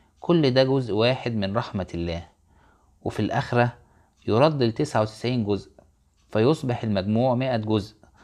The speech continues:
خاص لأولياء الله. وقبل ده كله رحمة سيدنا محمد بالبشر، قال الله تعالى: "وما أرسلناك إلا رحمة للعالمين". كونك مسلم ده برحمة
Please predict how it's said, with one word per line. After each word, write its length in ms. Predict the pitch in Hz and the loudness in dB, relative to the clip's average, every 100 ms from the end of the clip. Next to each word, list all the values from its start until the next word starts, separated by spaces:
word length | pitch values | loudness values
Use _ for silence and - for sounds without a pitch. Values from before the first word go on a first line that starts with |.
| - _ | -20 _
خاص 420 | - 175 180 - | 2 2 2 0
لأولياء 560 | 107 101 95 104 110 | 2 2 2 2 2
الله. 320 | 90 85 85 90 _ _ _ _ _ _ _ _ _ _ _ _ _ _ _ _ _ _ _ _ _ _ - | 0 -2 -4 -6 _ _ _ _ _ _ _ _ _ _ _ _ _ _ _ _ _ _ _ _ _ _ 4
وقبل 400 | 117 160 143 110 | 6 8 4 0
ده 80 | 104 | 0
كله 440 | 127 127 120 117 - _ _ _ _ _ | 0 0 0 -4 -10 _ _ _ _ _
رحمة 300 | 143 - 127 | 0 2 -6
سيدنا 420 | - 107 117 123 107 | -4 -2 0 -2 -4
محمد 480 | 101 131 123 107 | -4 -4 0 0
بالبشر، 480 | 95 95 95 - 78 - _ _ _ _ _ _ | 0 -2 -2 -4 -10 -12 _ _ _ _ _ _
قال 260 | - 151 113 | 6 8 6
الله 360 | 98 113 113 | 0 0 0
تعالى: 580 | 98 98 104 110 104 101 107 _ _ _ _ _ _ _ | -2 0 2 2 0 -2 -6 _ _ _ _ _ _ _
"وما 420 | - 160 147 113 82 | 0 2 4 2 0
أرسلناك 640 | 101 - 95 110 120 113 | -4 -6 -2 0 0 0
إلا 480 | - 123 117 95 90 | -2 0 2 2 2
رحمة 380 | 95 - 127 117 | -2 -4 -2 0
للعالمين". 960 | 98 92 90 87 87 85 87 85 85 - _ _ _ _ _ _ _ _ _ _ _ _ | 0 0 -2 0 0 -2 -4 -4 -8 -12 _ _ _ _ _ _ _ _ _ _ _ _
كونك 380 | 175 190 139 127 | 6 6 6 0
مسلم 400 | 147 - 123 113 | -4 -2 0 4
ده 120 | 135 | 2
برحمة 440 | 113 123 - 110 | 4 0 0 -8